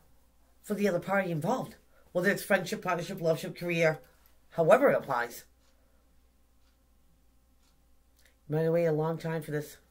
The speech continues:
You're gonna get it. You'll get your opportunity. You'll get your shot.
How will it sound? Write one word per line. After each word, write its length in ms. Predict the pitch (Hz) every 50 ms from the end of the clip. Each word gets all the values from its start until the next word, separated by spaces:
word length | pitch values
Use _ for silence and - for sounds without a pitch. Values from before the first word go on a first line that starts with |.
| _ _ _ _ _ _ _ _ _ _ _ _ _ _ _ _ -
You're 180 | - 123 139 143
gonna 120 | 143 143
get 120 | 143 151 139
it. 220 | 139 139 - - _ _ _ _ _ _ _ _ _ _ _ _ _ _ _ _ _ _ _ _ _ _ _ _ _ _ _ _ _ _ _ _ _ _ - - 139
You'll 120 | 147 156
get 120 | 151 160
your 100 | - 170
opportunity. 520 | 160 156 151 147 - 160 151 151 151 143 143
You'll 120 | - 165 156
get 100 | 190 185
your 100 | 160 143
shot. 320 | - 151 143 147 -